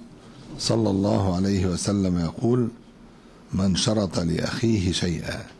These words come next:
لا يريد أن يفي له به فهو كالمدلي جاره إلى غير منعه".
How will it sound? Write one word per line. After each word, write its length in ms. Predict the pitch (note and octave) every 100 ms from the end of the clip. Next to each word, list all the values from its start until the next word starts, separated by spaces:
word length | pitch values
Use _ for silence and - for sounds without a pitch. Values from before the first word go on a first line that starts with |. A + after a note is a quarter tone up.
| - - - - - -
لا 300 | F#2+ G2+ A2+
يريد 480 | A#2+ A#2 A2+ A#2+ G#2
أن 300 | G2+ - F#2
يفي 520 | F#2 A2 - F#2+ F#2
له 340 | F2+ G#2 G2 F2+
به 180 | A#2+ A#2 - - - - - - - - - - - -
فهو 460 | A#2 G#2+ F#2+ F#2+
كالمدلي 1000 | E2+ G2+ F2+ F#2 A2+ A#2+ G#2 F#2+ F#2 E2+
جاره 560 | E2 G#2 B2 C3+ D3 C3 - - - - - - - - - -
إلى 440 | - G2+ G2 F#2+ F2
غير 500 | G2 G#2 G2+ F#2 D#2+
منعه". 520 | D#2 C#2 - -